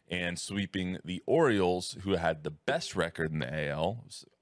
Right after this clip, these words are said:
R I P to the A L East, by the way. Seven zero is what they, they got swept as a whole. Like, Toronto didn't win a game, Tampa didn't win a game, the Orioles didn't win a game.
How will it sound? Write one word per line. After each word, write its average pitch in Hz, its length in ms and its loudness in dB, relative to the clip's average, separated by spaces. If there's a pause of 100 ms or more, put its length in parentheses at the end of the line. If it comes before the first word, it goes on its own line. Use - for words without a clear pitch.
(140)
R 160 160 6
I 202 80 4
P 143 180 -4
to 107 80 2
the 95 180 2
A 87 120 2
L 78 180 2
East, 78 280 -8
by 76 140 -2
the 71 100 -4
way. 73 140 -6
Seven 110 680 -2 (180)
zero 78 680 0
is 76 180 -4
what 85 180 -2
they, 78 300 0 (1000)
they 101 200 0
got 87 220 -2
swept 85 360 -4
as 87 140 2
a - 80 -8
whole. 80 320 2
Like, 76 160 -2
Toronto 107 360 2
didn't 104 200 0
win 101 100 4
a 98 60 2
game, 95 340 0
Tampa 98 320 -2
didn't 95 180 0
win 92 120 2
a 90 40 0
game, 90 240 0
the 76 80 -2
Orioles 92 360 4
didn't 90 180 0
win 87 120 2
a 85 40 0
game. 80 400 0